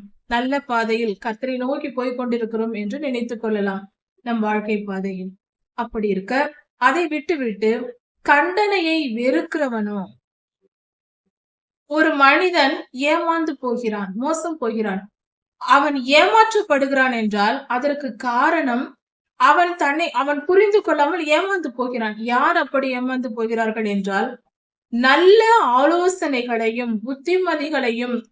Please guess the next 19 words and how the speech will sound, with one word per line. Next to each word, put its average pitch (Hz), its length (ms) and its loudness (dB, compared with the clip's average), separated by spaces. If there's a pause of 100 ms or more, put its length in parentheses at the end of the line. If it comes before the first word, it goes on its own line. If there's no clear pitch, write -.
(380)
கர்த்தர் 330 520 4
கொடுத்தும் 240 600 -2 (380)
அதை 254 280 4 (180)
ஏற்றுக்கொள்ளாமல் 240 1300 0
அதை 226 260 0 (140)
வெறுக்கிற 403 560 4 (160)
மனிதன், 220 600 0 (720)
அவன் 220 380 2 (720)
மோசம் 302 540 2
போகிறான், 220 640 0
ஏமாந்து 330 500 2
போகிறான் 277 520 2
என்று 240 280 -4
பொருள். 220 280 -2 (280)
மிகப்பெரிய 294 680 0
தீமையை 339 520 0
அவன் 285 240 0
அடைய 247 340 2 (100)
போகிறான். 247 480 0